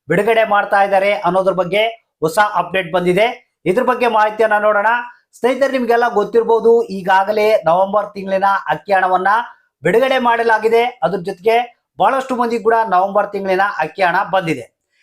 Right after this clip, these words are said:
ಇನ್ನು ಕೆಲವರಿಗೆ ಮಾತ್ರ ನವೆಂಬರ್ ತಿಂಗಳಿನ ಅಕ್ಕಿ ಹಣ ಬಂದಿಲ್ಲ. ಆದಷ್ಟು ಬೇಗ ಅದನ್ನು ಕೂಡ ನಿಮ್ಮ ಖಾತೆಗೆ ಹಾಕ್ತಾರಂತೆ.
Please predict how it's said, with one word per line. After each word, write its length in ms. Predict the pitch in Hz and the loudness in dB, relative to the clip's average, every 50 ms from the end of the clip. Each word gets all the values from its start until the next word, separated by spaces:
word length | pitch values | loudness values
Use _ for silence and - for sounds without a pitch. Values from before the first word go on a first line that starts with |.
| _ _ - | _ _ -2
ಇನ್ನು 300 | 233 262 294 294 - - | 0 2 2 0 0 0
ಕೆಲವರಿಗೆ 480 | - 208 226 262 285 294 285 277 285 | 0 0 2 0 0 -2 0 0 0
ಮಾತ್ರ 340 | 269 254 254 247 254 254 254 254 254 | 0 2 0 0 0 0 0 0 0
ನವೆಂಬರ್ 480 | 233 208 196 208 214 214 226 226 226 - | 2 2 2 2 2 0 -2 -2 -2 -2
ತಿಂಗಳಿನ 280 | 226 220 220 220 220 214 - - | -2 0 0 0 0 0 0 -2
ಅಕ್ಕಿ 240 | 165 - - 220 | -4 -4 0 2
ಹಣ 160 | 220 208 208 208 | 2 4 2 2
ಬಂದಿಲ್ಲ. 340 | 202 196 196 196 196 208 214 226 233 - - _ _ - | 0 0 -2 0 0 2 2 0 0 -4 -10 _ _ -2
ಆದಷ್ಟು 500 | 139 160 190 233 226 254 247 254 - 247 | 0 2 2 2 2 0 -2 -2 -2 -4
ಬೇಗ 260 | 208 208 220 220 214 226 240 254 254 - - _ _ - | 0 2 2 2 4 2 2 2 0 -4 -14 _ _ -4
ಅದನ್ನು 300 | 156 175 202 233 247 - | -2 0 0 0 0 2
ಕೂಡ 120 | 254 247 247 240 | 0 2 2 0
ನಿಮ್ಮ 240 | 226 220 208 208 196 | 0 0 0 -2 0
ಖಾತೆಗೆ 380 | - 190 190 196 196 202 190 | 0 0 0 0 0 0 0
ಹಾಕ್ತಾರಂತೆ. 960 | 208 196 - 160 175 175 - - 202 190 196 185 175 214 240 269 277 - _ | 0 0 0 0 -2 -2 -2 -2 -2 -2 -2 -2 0 0 0 0 0 -6 _